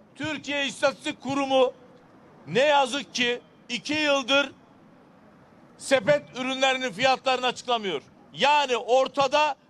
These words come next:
bir tezgah var. Ortada bir operasyon var. tüik sahte enflasyon rakamlarını açıklıyor. Maliye Bakanı bu pası alıyor.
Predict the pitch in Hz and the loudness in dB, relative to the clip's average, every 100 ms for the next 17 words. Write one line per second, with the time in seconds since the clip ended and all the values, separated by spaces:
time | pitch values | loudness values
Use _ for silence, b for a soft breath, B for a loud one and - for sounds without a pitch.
0 | - 240 302 190 233 233 185 285 269 202 | -8 -4 -4 -4 -2 -2 -2 2 2 0
1 | 170 - _ _ _ _ _ _ _ _ | -4 -6 _ _ _ _ _ _ _ _
2 | 196 233 220 262 294 302 311 226 - 220 | 0 0 0 -2 0 0 0 -2 -2 -2
3 | 233 - 277 294 285 233 156 - _ _ | -2 -4 0 0 2 2 2 -4 _ _
4 | _ _ _ _ - 294 294 294 - _ | _ _ _ _ -4 0 0 -4 -14 _
5 | _ - - 233 254 - 320 285 226 277 | _ -20 -2 2 2 0 0 0 -2 -4
6 | 262 - 302 285 233 262 247 233 233 240 | -2 -2 -2 0 -2 -4 -2 -2 -2 -4
7 | 269 294 311 294 285 - - - _ - | -8 -2 2 2 2 -10 -20 -20 _ -20
8 | _ - 170 247 277 311 285 262 208 240 | _ -2 2 4 4 2 2 2 0 -2
9 | 214 254 - 262 - 269 240 294 320 294 | -2 -6 -2 -2 0 -2 -2 0 2 2